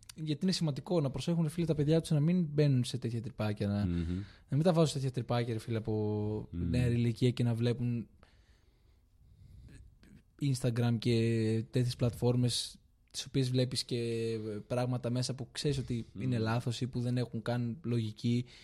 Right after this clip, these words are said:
Speaker 1: ή που, γιατί να τα δει ένα ανήλικο, έτσι.
Speaker 2: Ναι, ναι, προφανώς.
Speaker 1: Τουλάχιστον όταν μεγαλώσεις θα μπορεί να κρίνει, ρε φίλε, πιθανότατα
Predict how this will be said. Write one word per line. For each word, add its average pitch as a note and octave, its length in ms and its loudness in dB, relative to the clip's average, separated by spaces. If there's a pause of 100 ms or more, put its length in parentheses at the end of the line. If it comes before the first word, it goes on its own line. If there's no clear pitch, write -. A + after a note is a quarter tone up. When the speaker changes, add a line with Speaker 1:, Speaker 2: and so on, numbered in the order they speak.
(340)
Speaker 1:
ή D#3+ 120 2
που, E3 200 0 (220)
γιατί G3 220 2
να A3 120 2
τα E3+ 140 4
δει C3 160 4
ένα G#2 460 0
ανήλικο, G#2+ 420 2
έτσι. G#2+ 280 -4 (280)
Speaker 2:
Ναι, G2+ 140 -14
ναι, G2 340 -16
προφανώς. G#2+ 420 -4
Speaker 1:
Τουλάχιστον F#3 380 6
όταν F#3+ 140 0
μεγαλώσεις E3 480 4
θα F3 280 -2
μπορεί E3+ 240 4
να F#3 80 6
κρίνει, F3 360 4
ρε C3 60 0
φίλε, D#3+ 300 2
πιθανότατα E3+ 760 0